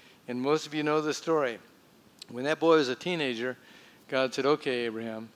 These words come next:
I want you to take Isaac, that son of promise, and lay him on an altar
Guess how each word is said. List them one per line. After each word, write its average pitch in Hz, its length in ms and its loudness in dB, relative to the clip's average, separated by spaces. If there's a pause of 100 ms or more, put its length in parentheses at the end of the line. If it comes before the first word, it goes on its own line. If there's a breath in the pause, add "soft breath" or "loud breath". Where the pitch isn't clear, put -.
(240)
I 123 40 -10
want 143 220 -4
you 147 80 -4
to 131 100 -4
take 147 520 -4
Isaac, 120 480 -6
that 117 220 -8
son 143 280 -2
of 139 120 -4
promise, 127 420 -6 (540 loud breath)
and 117 160 -6
lay 139 200 -2
him 151 120 -4
on 147 160 -2
an 143 100 -2
altar 117 500 -2